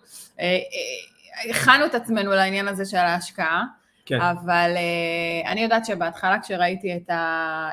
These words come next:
Speaker 1: את השם של הסוחר על הצג, ו-, ותמיד, אה, יש ככה, גם אם זה בלתמים מאוד קטנים, גם אם זה משהו שהוא סתם מתקשר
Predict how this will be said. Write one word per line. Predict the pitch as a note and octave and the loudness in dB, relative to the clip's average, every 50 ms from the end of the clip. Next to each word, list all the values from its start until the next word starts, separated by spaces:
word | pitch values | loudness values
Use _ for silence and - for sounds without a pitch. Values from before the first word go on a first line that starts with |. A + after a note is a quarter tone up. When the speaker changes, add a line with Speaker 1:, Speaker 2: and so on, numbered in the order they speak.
| - | -8
Speaker 1:
את | F3+ - - | -8 -8 -8
השם | - - - G3 G3 F#3+ | -6 -4 -4 -4 -4 -2
של | - G#3 F3+ E3 | -2 0 0 0
הסוחר | E3 - - E3+ E3+ - G3 F3 E3+ | 0 -4 -8 -12 -6 -2 -2 0 0
על | E3+ D#3 | -2 -4
הצג, | D3+ C#3 - - G3+ G#3+ A#3+ B3+ C4 D4 C#4+ - _ _ _ _ _ _ _ F3+ | -6 -6 -2 0 2 4 4 2 0 -2 -10 -12 _ _ _ _ _ _ _ -18
ו-, | F3 E3+ G3 G3 G3 G3 G3 G3 G3 G3 G3+ | -8 -2 0 2 4 4 4 4 2 2 0
ותמיד, | A3+ - C#4 D#4 G4 A#4 A#4+ A4 A4 A4 G#4 G4+ | 0 0 0 2 2 0 0 0 -2 -2 0 2
אה, | F#4+ F#4 F4 E4+ D#4 C#4 C4+ B3+ | 2 4 4 4 2 0 0 0
יש | A#3+ A#3+ A#3 A#3+ - - | 0 0 0 -2 0 0
ככה, | A#3+ A#3 - - A3 | 0 0 2 4 4
גם | A3 B3+ C#4 C#4+ | 4 4 4 4
אם | C#4+ | 2
זה | C4+ C4 | 0 0
בלתמים | A3+ A3+ A3+ A#3 C#4+ C#4+ C#4 | 2 0 0 0 0 -2 -2
מאוד | B3+ C4 C#4+ - | -2 -4 -4 -4
קטנים, | - A#3+ A#3+ D4 C#4+ B3 B3 | -4 -2 -2 0 0 2 4
גם | A#3+ B3 C4 | 4 4 4
אם | B3 | 4
זה | A#3 A3+ | 0 0
משהו | G#3+ A3+ A#3 - C4 | 0 -2 -2 -4 -6
שהוא | - A3 G#3 | -8 -8 -6
סתם | - - A#3+ A#3+ | -2 0 0 0
מתקשר | A#3+ A#3 - A3 G#3+ - A3+ A#3 A#3 | 0 -2 -6 -6 -2 2 2 2 2